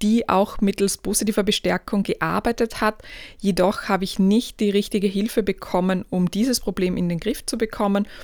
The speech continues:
Und so hat es eben ein Jahr lang gedauert, in dem Sola auch noch diese Verhaltensweisen verstärken konnte und ich immer gestresster und ängstlicher wurde vor jedem Spaziergang.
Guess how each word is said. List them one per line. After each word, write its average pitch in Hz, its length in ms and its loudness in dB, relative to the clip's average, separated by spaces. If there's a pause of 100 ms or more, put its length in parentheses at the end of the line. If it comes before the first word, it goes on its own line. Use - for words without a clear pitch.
(140)
Und 196 120 2
so 202 100 6
hat 196 100 0
es 233 140 2
eben 185 200 0
ein 196 300 6
Jahr 185 240 6
lang 185 180 4
gedauert, 175 640 0 (240)
in 190 280 2
dem 170 440 2
Sola 180 360 4
auch 160 280 0
noch 165 200 -2 (220)
diese 170 180 -4
Verhaltensweisen 165 1120 0
verstärken 240 540 0
konnte 214 480 2 (420)
und 233 400 6
ich - 380 0
immer 214 420 4
gestresster 190 960 0
und 180 280 0
ängstlicher 185 580 0
wurde 175 340 4
vor 190 180 0
jedem 170 280 0
Spaziergang. - 840 -2